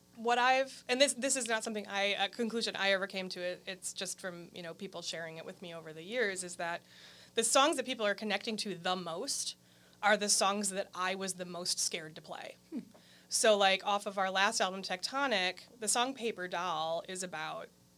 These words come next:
Speaker 1: um, feeling suicidal,
Speaker 2: Mm-hmm.
Speaker 1: 'cause I, I have depression with suicidal tendencies and
Speaker 2: Mm-hmm.
Speaker 1: anxiety. And I went through a really bad patch, um, before we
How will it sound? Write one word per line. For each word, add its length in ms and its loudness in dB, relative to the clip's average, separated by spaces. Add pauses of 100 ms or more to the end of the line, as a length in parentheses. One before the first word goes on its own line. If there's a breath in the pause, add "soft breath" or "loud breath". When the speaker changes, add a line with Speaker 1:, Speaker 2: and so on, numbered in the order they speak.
(120)
Speaker 1:
um, 460 -8
feeling 240 -4
suicidal, 640 -4 (100)
Speaker 2:
Mm-hmm. 140 -8 (160)
Speaker 1:
'cause 120 -8
I, 240 -4
I 120 -6 (100)
have 180 -8
depression 340 -8
with 100 -8
suicidal 360 -6
tendencies 460 -8
and 100 -10
Speaker 2:
Mm-hmm. 80 -6
Speaker 1:
anxiety. 480 -2 (500 loud breath)
And 220 2
I 80 2
went 180 0
through 120 0
a 40 0
really 200 -4
bad 340 -2
patch, 540 -2 (140)
um, 400 -4
before 360 -4
we 440 -6